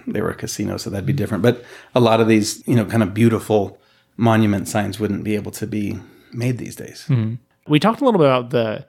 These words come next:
Speaker 2: art of advertising. Like, a lot of art comes from the ad world, and you described salesmen as being kind of the, the first step of this artistic process. Can you talk about the connection between advertising? Obviously,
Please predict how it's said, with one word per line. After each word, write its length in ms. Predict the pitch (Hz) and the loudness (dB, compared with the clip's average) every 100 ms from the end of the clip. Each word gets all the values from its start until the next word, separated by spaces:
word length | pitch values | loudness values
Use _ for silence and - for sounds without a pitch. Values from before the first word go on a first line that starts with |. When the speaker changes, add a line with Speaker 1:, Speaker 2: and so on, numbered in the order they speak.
| - | -4
Speaker 2:
art 280 | 143 139 139 | 0 2 0
of 120 | 131 | -2
advertising. 600 | 117 117 127 143 135 143 | -2 -2 -2 0 0 -2
Like, 140 | 127 123 | -2 0
a 60 | |
lot 180 | 165 220 | 2 2
of 100 | 151 | 2
art 340 | 143 120 - | 0 0 -4
comes 300 | - 139 135 | -4 0 0
from 300 | - 127 120 | -2 -4 -2
the 140 | 117 120 | -4 -4
ad 260 | 120 123 107 | -4 -4 -4
world, 340 | 104 107 110 | -4 -4 -4
and 120 | 120 131 | 0 2
you 60 | |
described 600 | 139 135 135 123 117 117 - _ _ _ 160 - - | 2 0 0 0 0 -4 -14 _ _ _ -14 -12 -12
salesmen 480 | - 147 147 127 117 | 0 4 4 4 2
as 120 | 113 | -2
being 260 | 117 117 123 | -4 -4 -4
kind 180 | 123 120 | -2 -2
of 180 | 113 113 | -2 -2
the, 300 | 113 110 113 - | -2 -2 -6 -8
the 140 | 127 | -6
first 300 | - 151 - | 2 2 2
step 340 | - - 131 - | -2 0 0 0
of 120 | 110 | -2
this 180 | 117 - | -2 -2
artistic 500 | 120 - - 127 - | -4 -4 -4 -6 -2
process. 520 | 117 117 113 104 - - - _ | -2 -2 -2 -6 -8 -16 -20 _
Can 140 | 147 | 2
you 40 | 165 | 4
talk 180 | 175 156 | 4 4
about 400 | 147 131 123 123 | 2 2 0 0
the 200 | 117 - | 0 0
connection 340 | - 117 - 131 | -4 -4 -2 -4
between 260 | 123 120 - | -2 -4 -4
advertising? 680 | 117 117 117 120 120 117 123 | -6 -4 -2 0 0 -2 2
Obviously, 640 | 147 139 - 123 113 110 | 4 4 2 0 0 -2